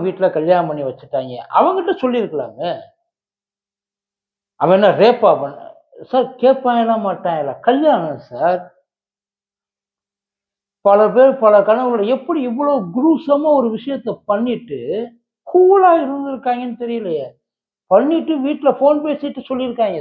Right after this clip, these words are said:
சார். அதை வச்சுதான் அதுக்கப்புறம் என்கொயரிக்கே போன நாலு பேர் எப்படி மாட்டினாங்கன்னா, ப்ரொஃபஷனல் கில்லர்ஸ் கிடையாது. ஒவ்வொருத்தனும் ஒவ்வொரு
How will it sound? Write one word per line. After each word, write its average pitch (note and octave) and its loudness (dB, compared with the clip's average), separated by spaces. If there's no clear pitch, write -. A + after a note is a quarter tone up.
சார். A3 2
அதை E3+ 6
வச்சுதான் C4+ 2
அதுக்கப்புறம் A3 2
என்கொயரிக்கே A3+ 0
போன G3 0
நாலு A3 2
பேர் C4+ -2
எப்படி B3+ -4
மாட்டினாங்கன்னா, G#3 -4
ப்ரொஃபஷனல் B3 0
கில்லர்ஸ் A3 -4
கிடையாது. D#3 -2
ஒவ்வொருத்தனும் A3 2
ஒவ்வொரு A#3 4